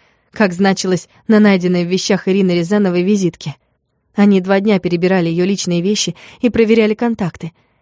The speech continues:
Искали одновременно и след агентства службы эскорта, и любые другие потенциальные финансовые конфликты. Опыт подсказывал Соболеву, что предумышленные и хорошо продуманные убийства,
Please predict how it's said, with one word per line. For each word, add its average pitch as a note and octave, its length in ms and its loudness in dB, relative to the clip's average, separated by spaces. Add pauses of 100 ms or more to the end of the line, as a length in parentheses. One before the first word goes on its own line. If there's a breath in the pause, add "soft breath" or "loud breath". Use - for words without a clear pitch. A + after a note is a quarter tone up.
(140)
Искали G#3+ 340 2
одновременно F#3 680 0 (220 soft breath)
и G#3+ 80 2
след G#3+ 260 0
агентства G3 420 -2
службы F#3+ 340 -2
эскорта, F#3 480 -4 (240 soft breath)
и A#3+ 80 4
любые A#3 260 2
другие G#3+ 340 -2
потенциальные G#3+ 680 0
финансовые G3+ 520 0
конфликты. A#3 640 -4 (340)
Опыт G#3 240 0
подсказывал F3+ 520 -2
Соболеву, E3+ 480 -4 (260 soft breath)
что - 220 -2
предумышленные F#3+ 720 0
и F#3+ 100 -6
хорошо G3+ 380 0
продуманные G3 520 0
убийства, E3+ 500 -4